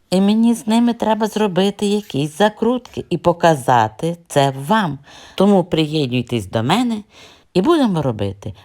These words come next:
оцю чудову, смачну закуску з огірків, яка в зимі нам дуже пригодиться. У добре помитих огірках відрізую кінчики і розрізую їх на частини.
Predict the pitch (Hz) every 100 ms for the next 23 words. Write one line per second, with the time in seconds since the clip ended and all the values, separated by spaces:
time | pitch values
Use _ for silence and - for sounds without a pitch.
0 | _ - 131 135 120 - 101 156 202 131
1 | 110 - - 101 135 - - 226 254 196
2 | 127 _ _ _ _ 147 117 110 - 220
3 | - - 165 170 - 127 127 127 113 -
4 | 104 - - _ _ _ - 131 127 123
5 | 110 110 110 165 180 - _ _ - 113
6 | 104 - 104 107 - 104 98 - 101 _
7 | - - 180 165 202 160 156 156 151 156
8 | 151 147 135 - 131 110 101 - 208 262
9 | 247 - - - - 147 120 190 233 196
10 | 190 196 185 - - 175 135 - 101 113
11 | 104 - - _ 226 262 196 135 156 277
12 | 226 247 208 147 123 156 - 147 147 143
13 | 131 - - 98 92